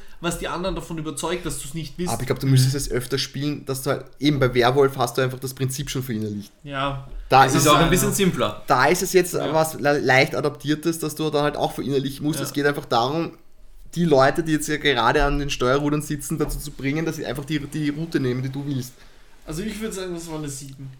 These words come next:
Speaker 3: Ich würde auch eine sieben geben, aber ich werd's behalten. Wir haben die spanische Version,
Speaker 1: Ja.
Speaker 3: weil die deutsche Version kommt erst ra-, also die deutsche Deluxe-Version kommt erst raus Dezember dieses Jahr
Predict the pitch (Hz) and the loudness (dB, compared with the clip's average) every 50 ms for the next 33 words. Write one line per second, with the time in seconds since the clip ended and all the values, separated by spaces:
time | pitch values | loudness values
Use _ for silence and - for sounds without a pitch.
0 | - - 131 127 - 131 127 120 117 113 123 123 127 - 135 127 131 131 127 147 | -16 -12 -10 -8 -6 -4 -2 -2 -2 -2 -4 -6 -6 -6 -6 -4 -4 -4 -4 -4
1 | 151 - 139 156 202 202 202 190 185 185 - 185 170 160 165 165 165 135 123 120 | -2 0 0 0 0 0 -2 -2 -4 -2 -2 0 0 0 0 -2 -4 -8 -6 -4
2 | 127 131 131 139 143 - 135 143 139 139 131 139 131 139 135 135 143 175 214 247 | -2 -2 -2 -2 -4 -4 -4 -4 -4 -4 -6 -4 -4 -4 -4 -2 -4 -4 -6 -8
3 | - - - _ - 170 165 127 - - - 139 139 127 131 131 131 131 127 131 | -12 -20 -20 _ -14 -14 -14 -14 -14 -18 -14 -14 -10 -6 -4 -4 -2 -2 -4 -6
4 | - 131 139 139 - 151 151 143 131 151 135 131 139 131 139 147 - - 120 127 | -6 -6 -6 -6 -6 -6 -8 -6 -6 -4 -4 -4 -2 -4 -4 -6 -8 -2 -2 0
5 | - - 143 123 131 127 127 127 127 123 123 135 127 131 123 120 135 - - - | 0 0 -2 -2 -4 -4 -2 -2 -2 -2 -2 -4 -4 -4 -2 0 0 -2 0 -2
6 | 156 143 131 143 139 131 127 127 131 131 - 131 135 135 131 - 139 127 131 - | -2 -2 -2 -4 -4 -4 -4 -6 -6 -6 -4 -4 -4 -4 -4 -6 -8 -8 -8 -4
7 | - 127 135 156 160 160 - 170 175 - - - - - 143 131 139 123 127 135 | -4 -4 -2 -2 -2 -4 -4 -6 -8 -14 -20 -18 -12 -8 -6 -6 -4 -2 0 0
8 | 156 185 - - | -2 -2 -4 -14